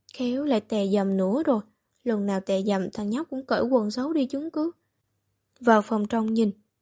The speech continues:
đúng như dự đoán, trên chăn đệm ướt một mảng lớn. Tiểu thất bước ra, trừng mắt với con khỉ con đang ngồi trên đùi cha nó ăn cua. "Sắp đi học rồi mà còn tè dầm."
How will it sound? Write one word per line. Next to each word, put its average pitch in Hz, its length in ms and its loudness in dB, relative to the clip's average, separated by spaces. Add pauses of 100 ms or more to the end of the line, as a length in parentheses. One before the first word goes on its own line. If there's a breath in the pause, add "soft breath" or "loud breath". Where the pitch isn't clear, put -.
(120)
đúng 240 160 0
như 302 120 -4
dự 208 220 0
đoán, 233 260 -2 (460)
trên 226 200 0
chăn 214 220 0
đệm 196 180 4 (120)
ướt 349 240 2
một 254 100 2
mảng 214 280 2
lớn. 277 240 2 (520)
Tiểu 226 120 2
thất 269 240 -4
bước 311 240 -4
ra, 240 180 0 (480)
trừng 220 260 2
mắt 285 200 -2
với 311 100 0
con 240 240 -6
khỉ 226 200 0
con 233 360 -2
đang 220 180 0
ngồi 214 180 0
trên 226 160 -4
đùi 214 180 2
cha 220 260 -4
nó 233 120 -2
ăn 247 220 -2
cua. 240 240 0 (840)
"Sắp 381 280 0
đi 269 120 4
học 226 300 -2
rồi 220 140 0
mà 208 120 2
còn 208 220 -2
tè 208 160 2
dầm." 208 200 4